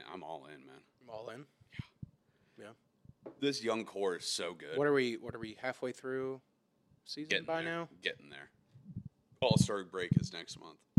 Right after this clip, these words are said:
Speaker 1: That's
Speaker 2: Okay.
Speaker 1: about
Speaker 2: So
Speaker 1: the
Speaker 2: that's,
Speaker 1: second
Speaker 2: yeah.
Speaker 1: week of July.
Speaker 2: Yeah.
Speaker 1: So we're about
Speaker 2: Oh,
Speaker 1: halfway
Speaker 2: so,
Speaker 1: through.
Speaker 2: no, that's, like, two weeks away.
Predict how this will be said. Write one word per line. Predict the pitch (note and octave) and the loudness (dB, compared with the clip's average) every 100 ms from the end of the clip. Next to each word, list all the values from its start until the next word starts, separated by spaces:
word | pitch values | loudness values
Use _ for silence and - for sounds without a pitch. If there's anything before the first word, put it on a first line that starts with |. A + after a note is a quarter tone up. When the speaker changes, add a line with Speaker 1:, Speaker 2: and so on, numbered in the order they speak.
| F#3 | 6
Speaker 1:
That's | - | 4
Speaker 2:
Okay. | A2+ A#2 - - | 2 -2 -2 -4
Speaker 1:
about | D#2+ | -10
Speaker 2:
So | - | -8
Speaker 1:
the | |
Speaker 2:
that's, | - | -4
Speaker 1:
second | - G2+ A2 | 0 0 0
Speaker 2:
yeah. | G#2 | -8
Speaker 1:
week | G2 | -8
of | |
July. | G2+ A2 A2+ - - | -6 -6 -8 -12 -10
Speaker 2:
Yeah. | - - - - _ _ _ - - _ - - - | -10 -10 -18 -18 _ _ _ -20 -20 _ -20 -20 -10
Speaker 1:
So | G2 | -4
we're | F2+ | 0
about | F2+ - | 0 4
Speaker 2:
Oh, | - B2 | 6 6
Speaker 1:
halfway | F2 | 2
Speaker 2:
so, | - | -4
Speaker 1:
through. | - | -6
Speaker 2:
no, | C#3 D#3+ | -4 -4
that's, | A2 D3+ | -4 -4
like, | C#3 G#2+ | -4 -6
two | - C3+ | -6 -6
weeks | C3 B2+ | -6 -4
away. | A#2 C3 E3 | -4 -4 -6